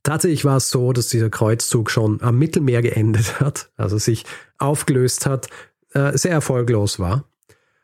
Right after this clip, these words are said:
Und als Erklärungsversuch für die, äh, die Tatsache, dass hier hundertdreißig Kinder aus Hameln verschwunden sind, eignet er sich auch nicht wahnsinnig gut, denn dieser Kinderkreuzzug fand bereits im Frühsommer des Jahres zwölfhundertzwölf statt.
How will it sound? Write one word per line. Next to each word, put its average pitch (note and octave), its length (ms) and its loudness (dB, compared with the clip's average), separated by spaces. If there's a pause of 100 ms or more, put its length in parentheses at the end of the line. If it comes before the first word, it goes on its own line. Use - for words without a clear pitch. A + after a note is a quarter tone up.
(200)
Und C3 440 2
als C3+ 180 0
Erklärungsversuch D#3 920 0
für C3 600 2 (200)
die, B2 320 2
äh, - 220 -4 (300)
die C3 280 -4
Tatsache, C3 480 0
dass A#2+ 180 0
hier B2 240 2
hundertdreißig B2 560 0
Kinder C#3 340 0
aus A2 220 -2
Hameln B2+ 340 2 (340)
verschwunden C#3 720 0
sind, C3+ 300 0
eignet C#3+ 420 0
er C3+ 260 2
sich C3 280 0
auch C3 240 0
nicht B2+ 260 0
wahnsinnig B2+ 520 2
gut, D#3+ 260 0 (380)
denn D3 340 2 (520)
dieser B2+ 160 2
Kinderkreuzzug B2+ 800 0
fand A#2+ 320 -2
bereits C3 460 -2
im C3+ 300 0
Frühsommer C#3 580 0
des C3 160 0
Jahres A#2 360 0
zwölfhundertzwölf D3 1000 0
statt. - 500 -6